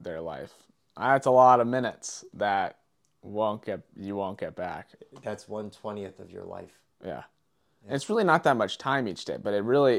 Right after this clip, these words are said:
Speaker 1: it adds up.
Speaker 2: Yeah.
Speaker 1: S-, and I think that's sort of a theme of my experience with you today is just chipping away at whether that's reaching out to people for speaking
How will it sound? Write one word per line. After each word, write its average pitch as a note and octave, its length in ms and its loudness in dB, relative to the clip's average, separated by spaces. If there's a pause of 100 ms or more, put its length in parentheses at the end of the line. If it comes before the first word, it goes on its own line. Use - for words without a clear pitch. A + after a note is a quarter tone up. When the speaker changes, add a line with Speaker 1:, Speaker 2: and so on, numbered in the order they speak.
Speaker 1:
it G2 220 -6
adds A#2 520 -2
up. G2 220 -2
Speaker 2:
Yeah. G#2 140 -8 (280)
Speaker 1:
S-, - 380 -12
and A#2 100 -2
I A#2 120 2
think C#3+ 180 -2
that's B2 220 4
sort B2+ 140 2
of A2 60 -2
a G2+ 60 0
theme A2+ 300 -8
of G#2 180 -6 (340)
my A2 240 2
experience A2 440 -4
with F#2+ 160 -8
you A2 120 -4
today G2+ 280 -2
is G2+ 160 -8 (360)
just A#2 240 -2
chipping C3 400 0
away A2 520 4
at G2+ 420 4
whether G#2+ 220 0
that's G2 200 -2
reaching A2 280 -4
out G#2+ 160 -2
to - 80 -20
people A2 280 -6
for F#2+ 160 -10
speaking A#2+ 580 -8